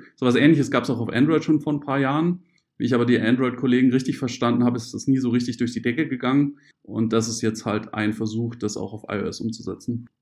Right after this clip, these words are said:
Und als letztes Thema wollte ich noch, äh, die neue Logging-A P I ansprechen. Das ist das Unified Logging, was Apple vor ein paar Jahren angekündigt hat. Da gab's bisher nur eine ziemlich hässliche C-A P I für.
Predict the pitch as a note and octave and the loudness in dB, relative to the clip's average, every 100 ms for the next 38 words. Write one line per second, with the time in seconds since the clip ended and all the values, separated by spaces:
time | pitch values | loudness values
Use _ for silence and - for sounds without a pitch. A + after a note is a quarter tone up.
0 | _ - F3 D#3 F#3 G3+ - - F3+ F3 | _ 4 4 4 2 0 0 2 6 6
1 | E3+ D3+ C3+ C#3 A#2 C3 B2+ - A#2 A2+ | 4 2 2 0 2 0 0 -4 0 2
2 | A2 A2+ A#2 A2+ A2+ C#3 D#3+ C#3+ C3+ - | 2 2 2 4 4 6 4 4 2 0
3 | - A#2 C3 C3+ - C#3 - B2+ C#3+ D#3 | 0 2 2 -2 0 -2 0 -4 0 0
4 | D3+ A#2+ - - A#2+ B2 A#2+ A#2+ A2 A#2+ | 0 -2 -6 -8 -2 6 6 6 2 2
5 | E3+ E3 C3 - A2+ A#2+ A#2+ A2+ A#2 A2 | 2 4 2 0 -6 -6 -4 -4 0 2
6 | A2 A2+ B2 C3 - B2+ A#2+ A#2+ A#2 - | 2 0 0 -2 2 2 2 0 -6 -8
7 | - - - A2 A2+ A#2 - A#2+ A#2+ A#2 | -20 -20 -2 2 2 2 0 0 4 6
8 | A2+ A2+ B2 B2+ A#2+ A#2+ A2+ A#2+ A2+ A2 | 6 4 4 6 6 4 0 -2 -4 -2
9 | C3+ C#3 B2 C#3+ D3 C3 C#3 C#3+ D3 | 0 0 -2 -4 -4 -2 0 0 0